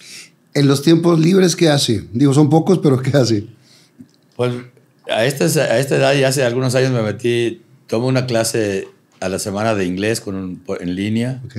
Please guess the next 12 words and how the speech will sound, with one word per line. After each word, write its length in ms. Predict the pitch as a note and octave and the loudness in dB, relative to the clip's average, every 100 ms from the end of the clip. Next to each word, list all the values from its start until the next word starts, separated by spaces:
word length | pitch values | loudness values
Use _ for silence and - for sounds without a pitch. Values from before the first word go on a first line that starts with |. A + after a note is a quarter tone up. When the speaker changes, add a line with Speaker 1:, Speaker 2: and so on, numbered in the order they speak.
| A2 C3+ E3 - _ _ _ _ _ _ | -6 -6 -6 -10 _ _ _ _ _ _
Speaker 2:
Este, 680 | F2+ F2 - F#2 F2+ F2 F2 _ _ _ | -10 -8 -8 -8 -8 -8 -12 _ _ _
había 220 | E2+ G2 | -6 -4
entrado 280 | G#2 G#2+ G#2 | -4 -2 -2
a 20 | |
unas 160 | G#2 G2 | -2 -6
clases 300 | G#2 G2+ F#2 | -8 -8 -6
de 100 | F#2 | -6
Biblia 380 | E2+ F#2+ F#2+ F#2 - | -4 -4 -4 -6 -8
en 140 | E2 | -8
línea 300 | E2+ F2+ E2+ | -6 -6 -8
también. 520 | E2 D#2+ F2 F#2 G2+ - _ _ _ _ _ _ _ _ | -10 -8 -8 -8 -10 -14 _ _ _ _ _ _ _ _
Este, 880 | F2 E2 D#2+ - E2+ D#2+ D#2+ D#2+ | -10 -10 -10 -12 -10 -8 -10 -14